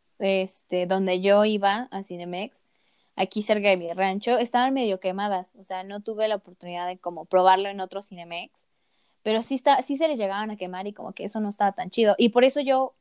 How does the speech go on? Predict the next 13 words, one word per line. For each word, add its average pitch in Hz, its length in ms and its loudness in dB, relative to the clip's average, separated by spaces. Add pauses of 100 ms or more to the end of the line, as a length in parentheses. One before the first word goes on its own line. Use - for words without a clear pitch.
nunca 240 420 2
pedía 202 360 -2
así 208 180 -6
como 185 280 -8
palomitas 180 600 -6
o 190 40 -10
esas 202 180 -14
cosas, 220 260 -6 (320)
yo 269 100 4
siempre 285 260 6
pedía 208 340 -2
un 233 180 -2
frappé 208 600 -2